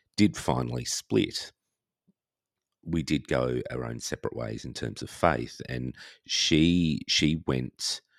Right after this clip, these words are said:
well, we'd both started going to another church, but then I went off, tried to go back to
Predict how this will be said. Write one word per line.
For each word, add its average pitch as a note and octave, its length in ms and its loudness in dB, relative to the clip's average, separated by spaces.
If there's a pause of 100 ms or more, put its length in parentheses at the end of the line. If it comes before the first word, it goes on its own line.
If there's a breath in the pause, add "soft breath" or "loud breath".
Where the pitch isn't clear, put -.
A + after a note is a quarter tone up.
(160 soft breath)
well, D2+ 120 4
we'd C2+ 220 0
both C#2+ 200 4
started - 320 -2
going A#1+ 200 -4
to - 100 -8
another A#1+ 240 -4
church, - 420 -6
but C2 140 -2 (120)
then B1+ 420 -2 (420 loud breath)
I C#2 120 0
went C#2 200 -2
off, - 200 -8
tried - 280 -4
to - 60 -10
go A#1+ 180 -4
back - 300 -6
to A#1+ 280 -2